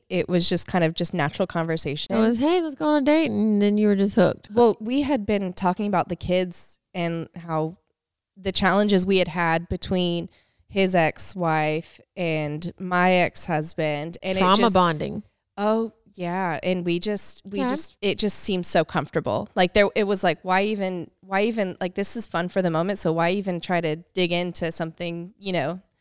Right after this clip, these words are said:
Speaker 1: I didn't know where it was gonna go. I just was having fun in the moment.
Speaker 2: Well, we're entitled to be able to do that, but you're dating with the intent to marry.
Speaker 1: Yeah.
Speaker 2: And then it, I think it's even more important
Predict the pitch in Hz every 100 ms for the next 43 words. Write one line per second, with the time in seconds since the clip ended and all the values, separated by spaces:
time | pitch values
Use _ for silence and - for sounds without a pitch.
0 | _ _ - 220 285 170 104 147 - 120
1 | 87 104 196 _ _ 180 180 - 180 175
2 | 156 160 131 95 - - - - _ 233
3 | 339 370 494 381 214 175 180 202 165 160
4 | 165 196 165 156 - 185 226 190 180 170
5 | 170 - 175 170 190 165 - - 180 170
6 | 160 - - - 175 - 226 196 175 175
7 | _ _ _ - 208 202 196 185 180 -
8 | - 208 185 190 185 180 180 175 175 -
9 | 190 170 82 80